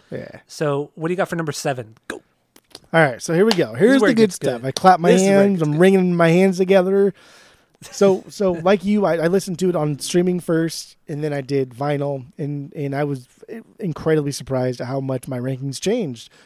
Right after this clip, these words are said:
Speaker 1: when listening
Speaker 2: Well, I
Speaker 1: on
Speaker 2: actually did
Speaker 1: vinyl.
Speaker 2: it opposite. I did vinyl and then streaming first, but that's fine.
Speaker 1: I don't know why. I don't know why they changed that. It was weird, but, like, they instantly changed, and so I had to make, like, a separate doc of, of the vinyl rankings,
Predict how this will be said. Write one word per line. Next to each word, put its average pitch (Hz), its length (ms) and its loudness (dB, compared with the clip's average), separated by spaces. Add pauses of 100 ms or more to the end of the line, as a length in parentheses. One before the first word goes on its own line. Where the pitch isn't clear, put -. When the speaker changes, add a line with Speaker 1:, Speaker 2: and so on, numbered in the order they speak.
Speaker 1:
when 156 160 -6
listening 147 180 -4
Speaker 2:
Well, 143 60 2
I - 20 2
Speaker 1:
on 123 60 -2
Speaker 2:
actually 131 220 0
did 131 100 -2
Speaker 1:
vinyl. 113 80 -8
Speaker 2:
it - 60 -16 (500)
opposite. - 380 -14
I 151 140 -10
did 127 200 -8
vinyl 127 320 -8
and 120 80 -12
then 131 140 -14
streaming 175 340 -20
first, - 220 -20
but - 80 -20
that's - 180 -18
fine. - 120 -20 (540)
Speaker 1:
I 147 80 -8
don't 254 100 -2
know 262 80 -2
why. 190 460 -2 (100)
I 156 100 -8
don't 220 100 -6
know 202 60 -6
why 156 180 -6
they 151 100 -4
changed 139 460 -4
that. 127 140 -10
It 170 80 -6
was 135 220 -6
weird, 131 500 -2
but, 147 140 -10
like, 139 180 -8 (320)
they 160 120 -6
instantly 139 500 -4
changed, 117 520 -8 (580)
and - 80 -10
so 160 100 -2
I 156 40 4
had 170 80 2
to 165 40 -4
make, 175 140 2
like, 147 140 -2
a 127 60 -6
separate 175 380 -2
doc 127 460 -4
of, 147 300 -8
of 131 160 -4
the 131 100 -4
vinyl 143 380 0
rankings, 127 640 -6